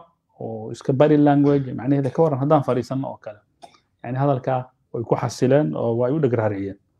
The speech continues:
وقالوا بلى. Waxay yidhahdeen, "Ha, maxaan ku diidaynaa?" ثم انتظموا حوله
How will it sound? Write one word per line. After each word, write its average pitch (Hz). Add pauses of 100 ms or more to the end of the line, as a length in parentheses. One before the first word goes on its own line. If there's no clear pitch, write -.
(200)
وقالوا 214
بلى. 170 (240)
Waxay 131
yidhahdeen, 139
"Ha, 170 (560)
maxaan 123
ku 160
diidaynaa?" 117 (1400)
ثم 185
انتظموا 143
حوله 139